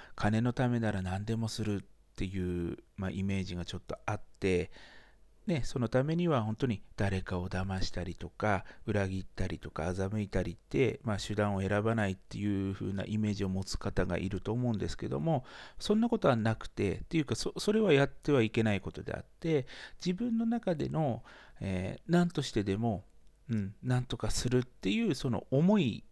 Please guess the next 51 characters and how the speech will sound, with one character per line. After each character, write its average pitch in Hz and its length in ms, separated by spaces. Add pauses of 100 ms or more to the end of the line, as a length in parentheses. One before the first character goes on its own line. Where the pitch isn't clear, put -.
(160)
を 170 220 (300)
持 107 140
っ 101 40
て - 260
こ - 160
と 123 140
に 113 180
当 - 80
た 139 180
っ 135 40
て - 220
ほ 135 180
し 143 220
い - 20
な 104 160
っ 107 40
て - 180
い 123 40
う 131 40
ふ - 60
う 160 40
に 190 240 (480)
思 147 260
う 135 40
ん 113 60
で 95 100
す - 100
よ 98 140
ね。 139 260 (1000)
で、 123 480
実 175 240
際 170 60
私 151 400
が 139 280
そ 120 160
の 104 80
起 131 160
業 120 120
に 110 100
失 - 200
敗 107 200
し - 100
て、 104 460
ま 123 120
あ、 - 20
借 104 220 (260)
金 104 220
な 92 100
ん 92 40
か 87 140
が 92 120